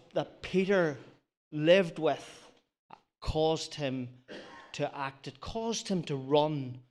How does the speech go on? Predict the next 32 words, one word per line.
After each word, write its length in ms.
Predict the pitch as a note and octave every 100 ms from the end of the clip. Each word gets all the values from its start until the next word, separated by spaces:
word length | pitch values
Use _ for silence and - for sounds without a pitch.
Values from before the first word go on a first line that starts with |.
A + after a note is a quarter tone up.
| _ _
to 120 | - C#3
the 100 | B2
tomb. 460 | - B2 A2+ G#2+ - _ _ _ _ - -
It 140 | D3
caused 460 | - G#3 A#3 A3+ -
him 200 | G3 E3+ - -
not 220 | E3+ G3
alone 260 | G3 F3+ F3
just 240 | E3+ -
to 80 | C#3+
stand 540 | - - E3+ F#3 F#3
at 100 | D#3
the 120 | C#3+
outside 440 | C#3+ E3+ - G3 F3
of 120 | E3
the 80 | F3
tomb, 420 | - F3+ F3+ F3+ - - _
but 180 | D#3+ D3+
we 160 | D#3 D#3+
read 380 | D#3 F#3 F#3+ F#3+
it 180 | E3+ -
caused 420 | - F#3+ G3 -
him 220 | E3+ D#3 D3 - -
to 100 | C3+
go 300 | C#3 C3+ C3+
into 400 | D3 D#3 C#3+ F3
the 120 | D#3+
tomb. 340 | E3+ D#3 C3 A2 _ _ _ _ _ _ _ _ _
When 160 | C3+ C#3
John 560 | C3 E3 F3+ E3+ E3 C#3 -
stood 500 | - - - E3+ D#3
back, 400 | C#3+ D3+ C#3+ -